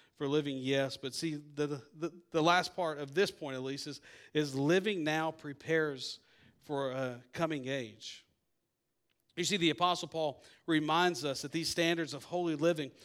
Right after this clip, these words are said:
are not just a matter of those that, that, that lived under the law. You see, Paul states that grace teaches us to live so as to honor God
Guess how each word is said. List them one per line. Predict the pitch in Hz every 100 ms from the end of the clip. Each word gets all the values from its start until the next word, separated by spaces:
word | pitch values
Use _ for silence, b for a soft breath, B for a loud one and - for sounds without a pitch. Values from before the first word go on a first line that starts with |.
| B B
are | 160 165
not | 175 214 233 160
just | 139 175 160 135 -
a | 147
matter | 139 151 156 131 120 _ b b b
of | 151 156
those | 139 170 180 170
that, | 165 156
that, | 160 156 - -
that | 165
lived | 160 180 196 170
under | 165 160
the | 139
law. | 139 175 147
You | 135
see, | 170
Paul | 156 185 180
states | - 180 175
that | 151
grace | 131 180 190 -
teaches | 190 190 170 135
us | 139 - B B B
to | 185
live | 165 151 185 240 165 123
so | - 160 147 143 B B B B
as | 147 156
to | - 156 135
honor | 151 175 170 156 131
God | 123 139 143 139 143